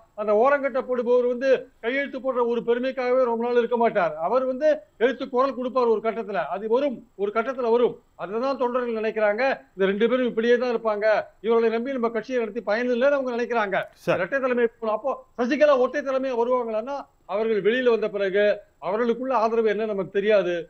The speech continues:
Speaker 1: வந்த பிறகு அவர்களுக்கு என்ன ஆதரவு கிடைக்கும்? இப்ப ஏன், இப்ப ஏன் எம் எல் ஏ contact பண்ணல, இப்ப ஏன் எம் பி contact பண்ணல, நீங்க கேட்கலாம்.
Speaker 2: ம்.
Speaker 1: சரியான கேள்வி.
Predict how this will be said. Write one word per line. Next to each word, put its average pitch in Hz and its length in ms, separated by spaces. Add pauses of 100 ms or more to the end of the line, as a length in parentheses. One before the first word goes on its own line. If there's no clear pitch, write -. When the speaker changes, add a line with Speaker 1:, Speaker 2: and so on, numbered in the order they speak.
(160)
Speaker 1:
வந்த 220 280
பிறகு 269 200
அவர்களுக்கு 208 340
என்ன 233 160
ஆதரவு 233 380
கிடைக்கும்? 214 200
இப்ப 269 200
ஏன், 262 100 (140)
இப்ப 247 220
ஏன் 277 180
எம் 254 140
எல் 262 120
ஏ 254 40
contact 247 380
பண்ணல, 240 260
இப்ப 233 200
ஏன் 254 120
எம் 233 120
பி 254 80
contact 233 360
பண்ணல, 233 180
நீங்க 214 140
கேட்கலாம். 240 420 (120)
Speaker 2:
ம். 127 160
Speaker 1:
சரியான 269 360
கேள்வி. 233 380